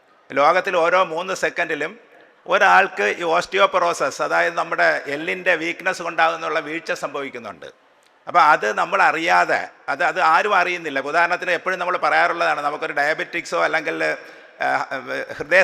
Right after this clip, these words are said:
സംബന്ധമായ ഒരു അസുഖം വരികയാണെങ്കിൽ നമുക്ക് അതിനെപ്പറ്റി നല്ലതായിട്ട് അറിയാൻ പറ്റും. നമുക്ക് നമ്മുടെ അടുത്തുള്ള ആൾക്കാർക്കൊക്കെ തന്നെ ഡയബറ്റിക്സ് ഉണ്ടോ എന്ന് നമുക്കറിയാൻ പറ്റും. പക്ഷേ ആരും അറിയാതെ, ചിലപ്പോൾ ഓസ്റ്റിയോപൊറോസിസ് കൊണ്ടൊരു വീഴ്ച സംഭവിച്ച് ഹോസ്പിറ്റലിൽ ഒരു ഓപ്പറേഷൻ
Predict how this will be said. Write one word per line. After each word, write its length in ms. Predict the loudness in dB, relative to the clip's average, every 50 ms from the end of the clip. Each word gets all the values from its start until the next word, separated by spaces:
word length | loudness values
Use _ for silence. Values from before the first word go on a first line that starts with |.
| 4
സംബന്ധമായ 500 | 2 -4 -4 -4 -6 -2 -2 0 0 2
ഒരു 80 | 0 0
അസുഖം 240 | -2 -2 -6 -8 -6 -6
വരികയാണെങ്കിൽ 420 | -6 -4 -4 -4 -4 -4 -4 -6 -6 -6
നമുക്ക് 180 | -6 -4 -2 -2
അതിനെപ്പറ്റി 320 | -2 -2 -2 -6 -6 -6 -2 -2
നല്ലതായിട്ട് 440 | 0 0 2 0 0 0 0 0 0 0
അറിയാൻ 220 | 2 2 0 0 0
പറ്റും. 220 | -6 -8 -10 -14 -14 -14 -20 -20 -20 _ _ 0 2
നമുക്ക് 280 | 2 2 2 2 2 2 4 4
നമ്മുടെ 240 | 2 2 4 4 4 4
അടുത്തുള്ള 340 | 4 2 -2 -2 0 2 2 2
ആൾക്കാർക്കൊക്കെ 600 | 2 0 0 0 0 0 -2 -6 -4 -4 -6 -4 -4
തന്നെ 160 | -4 -4 -2 0
ഡയബറ്റിക്സ് 480 | 0 -2 0 -4 -6 -8 -10 -8 -6 -8
ഉണ്ടോ 160 | -4 -2 -2 -4 -4
എന്ന് 100 | -4 -6 -8
നമുക്കറിയാൻ 440 | -8 -6 -6 -8 -6 -4 -4 -4 -4 -6
പറ്റും. 200 | -10 -10 -10 -8 -8
പക്ഷേ 220 | -8 -4 -4 -2 -2 -4 -6 -12 -20 -20 -20 _ -20 -6 0 4 8 8
ആരും 280 | 8 8 6 2 0 0
അറിയാതെ, 380 | 0 0 0 2 2 2 0 -2 -4 -4
ചിലപ്പോൾ 260 | -4 -4 -4 -2 0 0 0
ഓസ്റ്റിയോപൊറോസിസ് 760 | 0 0 -2 -2 0 0 0 0 0 -2 -2 -6 -8 -6 -4 -4
കൊണ്ടൊരു 260 | -4 -4 -4 -6 -4 -6
വീഴ്ച 260 | -4 -6 -6 -4 -6 -6 -2 -4
സംഭവിച്ച് 500 | -4 -2 -2 -4 -4 -4 -6 -4 -2 -2 -2 -4 -6 -16 -20 -20 -20 -20 _ _ _ _ 2 4
ഹോസ്പിറ്റലിൽ 540 | 4 4 4 2 -4 -2 0 0 0 2 2 2
ഒരു 60 | 4 2
ഓപ്പറേഷൻ 400 | 2 2 0 -4 -2 -4 -6 -6